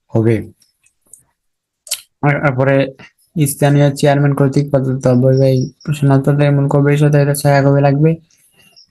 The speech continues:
জাতীয় পরিচয়পত্রের মূল কপি সহ সত্যায়িত ছায়া কপি। এরপরে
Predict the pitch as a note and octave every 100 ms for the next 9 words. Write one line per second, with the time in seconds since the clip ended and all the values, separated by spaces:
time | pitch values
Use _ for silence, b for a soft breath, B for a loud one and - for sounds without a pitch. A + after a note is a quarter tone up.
0 | _ D3 C#3 D3 C#3 C#3 C3+ C3+ C3 C3
1 | D3 C#3 C3 C3 B2+ C3 C3+ C#3 C3+ B2+
2 | B2+ C#3+ C#3+ B2+ A#2 A2 G#2+ A2+ - _
3 | - _ _ _ _ _ _ _ _ _
4 | _ _ - _ _ _ _ _ _ _
5 | _ _ _ _ _ _ _ _ _ _
6 | _ _ _ _ _ _ _ _ _ _
7 | _ _ _ _ - C#3 C#3+ C3+ -